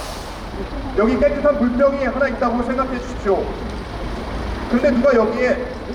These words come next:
계속 걸어온 잉크를 떨어뜨리려고 합니다. 물을 깨끗하게 지키기 위해서는 어떻게 해야 합니까?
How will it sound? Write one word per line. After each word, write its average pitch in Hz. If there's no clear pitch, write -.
계속 233
걸어온 247
잉크를 254
떨어뜨리려고 277
합니다. 233
물을 302
깨끗하게 277
지키기 247
위해서는 240
어떻게 240
해야 277
합니까? 240